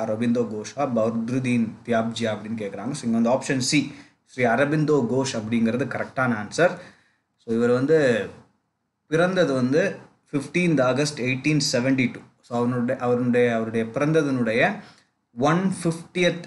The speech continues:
anniversary வந்து next இயர்ல observe பண்றாங்க. டூ தௌசண்ட் டுவெண்ட்டி டூல observe பண்றாங்க. So, அதுக்கு ஒரு, ஆ, ஒரு, ஒரு team, ஒரு ஃபிஃப்டி மெம்பர்ஸை உள்ளடக்கின ஒரு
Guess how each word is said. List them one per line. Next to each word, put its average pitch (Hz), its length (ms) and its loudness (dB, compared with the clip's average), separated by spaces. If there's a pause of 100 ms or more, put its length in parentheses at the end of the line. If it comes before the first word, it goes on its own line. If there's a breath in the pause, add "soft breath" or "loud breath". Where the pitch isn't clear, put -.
anniversary 131 640 0
வந்து 143 200 2
next 127 440 0
இயர்ல 139 480 2
observe 127 240 0
பண்றாங்க. 107 460 -4
டூ 127 200 0
தௌசண்ட் 127 240 0
டுவெண்ட்டி 139 240 0
டூல 135 300 2
observe 123 280 -4
பண்றாங்க. 110 540 -2
So, 127 180 -2
அதுக்கு 127 260 -2
ஒரு, 113 380 -2 (680)
ஆ, 104 260 -2
ஒரு, 107 280 -4
ஒரு 120 260 -4
team, 170 300 2
ஒரு 104 280 -2
ஃபிஃப்டி 135 260 -4
மெம்பர்ஸை 135 720 2
உள்ளடக்கின 117 640 -2
ஒரு 110 180 -4